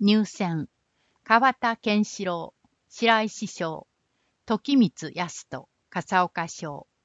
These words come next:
的場慎之介、須山賞。川上弘樹、大井賞。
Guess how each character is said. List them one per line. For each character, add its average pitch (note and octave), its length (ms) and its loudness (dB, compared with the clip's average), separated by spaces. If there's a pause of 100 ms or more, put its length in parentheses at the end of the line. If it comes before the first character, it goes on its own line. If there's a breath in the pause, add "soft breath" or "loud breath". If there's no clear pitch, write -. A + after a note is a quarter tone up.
(400)
的 G#3+ 340 4
場 C#3+ 160 -4
慎 F#3+ 280 -2
之 F3 140 -4
介、 - 360 -12 (260)
須 - 180 -4
山 F#3 300 0
賞。 D3 400 -8 (540)
川 B3 260 4
上 A3+ 340 2
弘 F#3+ 400 -6
樹、 C3 220 -12 (260)
大 F3+ 200 0
井 F3 160 -6
賞。 - 400 -14